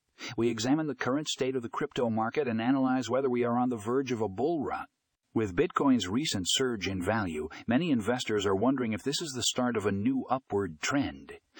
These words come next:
Tune in as we explore the factors at play and provide insights into the potential future of the market. Don't miss out. Click here to read more. Finally, we take a deep dive into the world of decentralized finance. DeFi with our third article, The Rise of DeFi,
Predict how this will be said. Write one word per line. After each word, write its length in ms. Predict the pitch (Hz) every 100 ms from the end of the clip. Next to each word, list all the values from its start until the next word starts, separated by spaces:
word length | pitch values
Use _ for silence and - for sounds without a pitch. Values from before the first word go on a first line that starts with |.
| - -
Tune 280 | 147 156
in 240 | 135 147 156
as 180 | 131 113
we 120 | 123
explore 420 | 117 - 135 151
the 80 | 131
factors 480 | - 143 147 127 110
at 160 | -
play 320 | - 135 143
and 140 | 135 117
provide 420 | 107 117 143 131
insights 600 | 131 156 - 135 156 -
into 200 | 139 123
the 120 | 120
potential 520 | - - 156 170 135
future 500 | 110 175 185 - 131
of 100 | 120
the 80 | 107
market. 460 | 110 156 175 165 156 _ _ _ _
Don't 200 | 120 135
miss 220 | 135 123
out. 240 | 117 120 -
Click 260 | 123 131
here 220 | - 120 113
to 80 |
read 260 | 101 113 113
more. 520 | 104 104 - - - - - - -
Finally, 440 | - 120 131 131
we 120 | 120
take 220 | 117 120 120
a 60 |
deep 280 | 95 120 127 -
dive 460 | 113 113 117 123
into 220 | 117 113 107
the 80 |
world 380 | 104 107 113 117
of 120 | 107
decentralized 840 | 82 113 - 110 107 104 95 90 -
finance. 640 | 110 107 - - - - - _ _ _
DeFi 360 | 120 127 131 120
with 160 | 120
our 120 | 120 113
third 300 | 139 143 110
article, 380 | 85 - 120
The 80 | 120
Rise 320 | 95 98 85
of 120 | 82 73
DeFi, 540 | 87 - - -